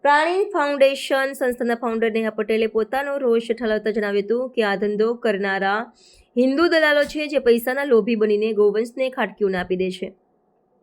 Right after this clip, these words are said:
અને પછી તે કપાય છે, બાકી કોઈ ન કપાય. જો તમને ગાય ન પરવડતી હોય તો તમે તેને પાંજરાપોળમાં મૂકી દો, પણ આવા ખાટકીઓને ન આપો. હિન્દુઓ, તમે તેમણે વધુમાં દુઃખ વ્યક્ત કર્યું કે અહીં અમે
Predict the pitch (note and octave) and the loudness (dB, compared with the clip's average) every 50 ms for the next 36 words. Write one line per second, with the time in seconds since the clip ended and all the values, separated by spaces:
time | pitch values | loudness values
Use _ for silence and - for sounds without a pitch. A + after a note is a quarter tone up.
0 | _ _ _ _ _ _ _ _ _ _ _ _ _ _ - C#4+ D#4+ F4 F4 F4 | _ _ _ _ _ _ _ _ _ _ _ _ _ _ 2 4 4 4 4 4
1 | F4 F4 - E4+ E4+ E4+ E4 D#4+ D4 D4 - C#4 C#4 C#4 C#4 D4+ D4+ C#4+ C4+ B3+ | 2 2 2 0 0 0 0 0 0 0 2 2 2 2 2 0 0 2 2 2
2 | B3 B3+ C4 B3+ B3+ B3+ C4 A#3+ A#3 A3+ A#3 A3 A#3+ A3+ A#3 B3 C4 C4+ A#3+ C#4 | 2 2 0 -4 0 4 6 6 6 6 4 2 0 0 2 2 2 2 2 0
3 | A#3+ B3 A#3 A#3+ A#3+ A#3+ A3+ G#3+ A#3+ A#3+ A#3+ B3+ C#4 D4+ E4 D#4+ D#4+ D4+ C#4 C4 | 2 2 2 4 4 2 4 4 4 6 6 4 4 2 0 0 2 2 4 4
4 | A#3+ A3+ A#3 A#3+ A#3+ C4+ A#3 A3 A#3 A3 A3+ A3 A3+ A3 A3+ A3 A3 A3 - A#3+ | 4 4 2 2 2 2 4 4 4 2 2 0 0 0 0 0 0 0 0 0
5 | A3+ A#3 A#3+ A#3 A#3 C#4+ D#4 D4+ - C4 B3 A#3 A3 A3 A3 A3 - A3+ G#3+ A#3 | 0 0 0 0 0 0 0 2 4 6 6 6 4 2 -2 -2 0 2 2 2
6 | B3 A#3+ B3+ A#3+ A3 G#3+ G#3 G#3+ A3 A3+ B3 C4 - - - - - _ - - | 2 2 0 0 0 2 2 2 2 2 0 -2 -6 -14 -20 -20 -20 _ -6 0
7 | A#3+ C4 C#4 C4+ C4+ - - E4+ D#4+ D4+ C#4 A#3+ G#3+ G#3 G3+ G3 F#3+ G3 G3+ G3 | 2 2 2 2 0 -2 -2 0 2 2 4 4 4 4 2 0 0 -2 -4 -4
8 | G3+ - - - _ _ - - _ _ _ _ - B3+ C#4+ D4 E4+ F4+ F#4 F4+ | -6 -10 -16 -20 _ _ -20 -20 _ _ _ _ -2 0 2 4 4 4 4 4
9 | F4+ F4 E4 E4 E4 E4 D4+ D4+ D4+ D4+ D4 - B3 B3+ A3+ C#4 D4+ D#4 D4+ C#4+ | 4 2 2 2 0 0 0 0 0 0 0 2 2 2 2 2 2 0 0 0
10 | C#4+ C4 C#4+ C#4 A#3+ A#3 - A#3+ B3 A#3+ B3 A#3 B3 B3+ A#3+ A#3+ A#3+ A#3 A#3 A#3 | -4 -2 0 -2 -2 0 0 0 2 2 2 2 2 2 2 2 2 0 0 0
11 | B3 C4+ D#4 E4+ | 0 0 -2 -6